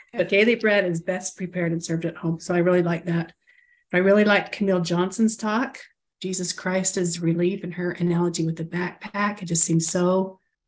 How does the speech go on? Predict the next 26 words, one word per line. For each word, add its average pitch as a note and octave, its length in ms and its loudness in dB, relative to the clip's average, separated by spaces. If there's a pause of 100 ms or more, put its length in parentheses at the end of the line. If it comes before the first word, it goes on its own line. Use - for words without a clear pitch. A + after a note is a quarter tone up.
(460)
it F3 60 -14
was F3 100 -2
just E3+ 180 0
so F#3+ 240 -2
visual. F3 680 -2 (540)
You F3+ 100 -8
could E3 140 -10
just D#3+ 160 0
see F3+ 140 0
how E3 160 -6
that, E3 340 -6 (640)
how F3 300 -6
that, F3 460 -2
how F3 100 2
our E3 140 4
burdens A3 560 6
can F3 260 -2
be E3 480 0 (380)
lightened F#3 340 -2
as E3 100 -6
we F3 120 -4
take E3+ 260 -4
them E3+ 120 -2
to - 120 -12
the E3+ 100 -2
Lord. E3 440 -4